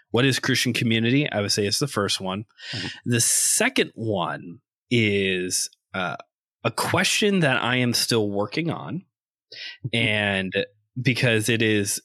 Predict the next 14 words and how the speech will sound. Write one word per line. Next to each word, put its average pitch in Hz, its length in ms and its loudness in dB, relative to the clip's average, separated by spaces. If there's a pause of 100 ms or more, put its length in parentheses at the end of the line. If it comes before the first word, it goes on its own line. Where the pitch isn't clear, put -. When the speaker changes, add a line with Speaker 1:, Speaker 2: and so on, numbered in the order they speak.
(100)
Speaker 1:
it's 120 220 2
a 117 80 0
popular 254 640 0
quote - 680 -4 (140)
from 107 340 -4
Bonhoeffer 80 920 -6 (480)
that 113 140 0
comes 120 300 0
at 113 140 2
the 110 140 0
end 110 160 2
of 156 100 2
his 180 200 2
life - 520 -8